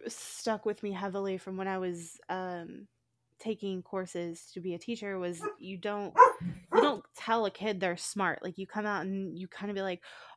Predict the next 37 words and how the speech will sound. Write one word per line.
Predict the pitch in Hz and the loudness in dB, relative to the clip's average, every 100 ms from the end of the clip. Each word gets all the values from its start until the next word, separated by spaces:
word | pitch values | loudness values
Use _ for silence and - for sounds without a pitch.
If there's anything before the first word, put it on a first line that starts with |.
| _ | _
"Oh, | 269 302 | 4 6
that | 269 226 | 6 6
was | 226 | 4
a, | 233 214 - _ _ | 2 2 -2 _ _
that | - 190 | 0 2
was | 208 180 | 2 -2
great." | - 269 294 285 | 0 2 4 2
Like, | 202 190 180 - _ _ _ _ - | 0 0 -2 -6 _ _ _ _ -8
um, | 208 202 190 180 233 - _ _ _ - | -6 -4 -6 -8 -12 -16 _ _ _ -20
I | |
can't | - 285 262 | -10 -6 -4
remember | 233 220 208 | -2 -2 -4
exactly, | 180 190 185 - 185 | -4 -6 -6 -4 -4
like, | 175 165 156 - - _ _ _ | -4 -4 -4 -8 -20 _ _ _
you | 233 | 2
don't | 240 311 - | 6 6 6
ever | 233 226 | 6 6
tell | 226 220 | 4 0
a | |
kid | 202 214 | 0 0
they're | 196 165 | 0 -2
smart | - 247 226 | 0 2 2
because | 196 220 190 | 2 -2 0
then | 214 | 0
they | 214 | 0
come | 214 214 | 0 -2
to | 202 | 0
rely | 196 185 190 | 0 0 0
on | 185 | -2
the | 180 | -4
fact | 165 180 175 | -2 -4 -4
that | 165 - | -6 -4
they're | 165 | -6
smart. | - - 269 202 160 | -6 -2 0 0 -2
And | 196 196 | -4 -2
if | 185 190 | -2 -4
they | 196 196 190 180 | -4 -2 -2 -4